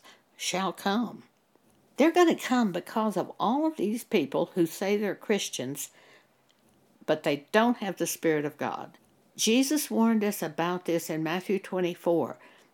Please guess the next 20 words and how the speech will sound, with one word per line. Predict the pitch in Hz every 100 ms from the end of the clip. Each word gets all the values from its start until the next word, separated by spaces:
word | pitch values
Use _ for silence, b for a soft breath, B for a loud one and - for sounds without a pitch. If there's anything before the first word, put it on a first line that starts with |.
| -
He | 202
said, | 190 208 185 -
"Take | 233 226 226 _
heed | - 233 220 202 190
that | 165 -
no | 175 180
man | 185 180 180 185
deceive | 156 156 - 190 175 -
you, | 107 - _ _ _ _
for | - 196 170
many | 170 175 214 294 302 285 269 _ -
shall | - 196 170
come | - 233 233
in | 226 202
my | 196 190
name, | 190 156 147 156 b b
saying, | - - 220 220 170 160 165 b b _
'I | - 202 220 226 -
am | 196 190
Christ,' | 180 - 170 139 151 - -